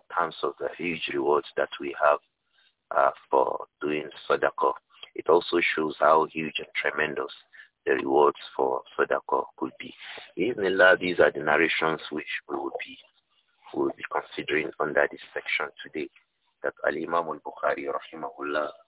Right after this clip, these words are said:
has titled and said, "Inna kulla ma'rufin sadaqah, babun, inna kulla ma'rufin sadaqah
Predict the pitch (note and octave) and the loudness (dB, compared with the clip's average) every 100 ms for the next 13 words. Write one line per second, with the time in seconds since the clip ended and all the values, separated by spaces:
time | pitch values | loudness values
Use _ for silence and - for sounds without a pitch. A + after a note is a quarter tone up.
0 | _ _ - C#2 - - D2+ - C#2+ C#2 | _ _ -10 -10 -8 -2 -2 -2 -10 -8
1 | - D2+ _ D#2+ - - - - - _ | -8 -10 _ -8 -8 -8 -16 -18 -20 _
2 | _ D#2+ C#2+ C#2+ C#2+ - - D#2+ D2+ C#2+ | _ -10 -8 -8 -8 -8 -8 -6 0 0
3 | C#2+ C#2+ D2+ D2 D2+ - D#2 C#2 - - | 0 0 0 0 -4 -10 -12 -12 -16 -4
4 | E2 E2 C#2+ - C#2+ - _ _ _ _ | -2 0 -2 0 -2 -2 _ _ _ _
5 | _ - D#2 D#2+ D#2 D2 D#2+ E2+ F2+ F2+ | _ 4 6 8 8 6 2 0 0 -6
6 | F#2+ - - _ _ _ _ _ _ _ | -12 -16 -20 _ _ _ _ _ _ _
7 | - _ - F2+ E2+ D#2+ D#2 - - F2 | -20 _ -4 -2 -2 -2 -4 -4 -6 -4
8 | E2 D#2+ D#2 D#2 D#2 D#2 D2+ D2 - D2+ | -4 0 0 2 2 4 2 -4 -10 -14
9 | D2 - - C#2 - | -6 -2 0 -2 -2